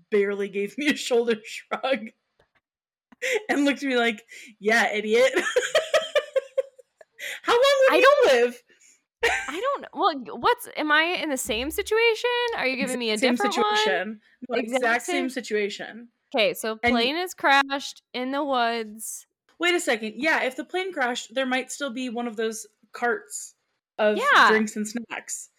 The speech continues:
Speaker 1: So you know what?
Speaker 2: Unless the
Speaker 1: <laughs>
Speaker 2: engine blew up and now everything's destroyed.
Speaker 1: If any of those things are left over, I'll give myself a month.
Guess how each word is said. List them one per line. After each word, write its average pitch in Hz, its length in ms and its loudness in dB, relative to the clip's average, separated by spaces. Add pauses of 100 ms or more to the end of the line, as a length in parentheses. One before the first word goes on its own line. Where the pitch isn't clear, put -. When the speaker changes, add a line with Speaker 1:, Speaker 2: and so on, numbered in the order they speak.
(180)
Speaker 1:
So - 160 2
you 359 80 2
know 359 60 6
what? 339 120 8
Speaker 2:
Unless - 400 2 (760)
the 294 560 2
Speaker 1:
<laughs> - 40 -2
Speaker 2:
engine 330 500 2
blew 247 200 4
up 196 240 6
and 254 120 -2
now 220 180 0
everything's 196 560 -6
destroyed. 196 760 -6 (600)
Speaker 1:
If 294 200 0
any 311 220 0
of 320 120 -4
those 302 200 -4
things 254 260 -2
are 240 120 -2
left 214 280 -4
over, 202 400 -6
I'll 226 100 0
give 269 140 -6
myself 247 400 -4
a 208 60 -8
month. 175 460 -14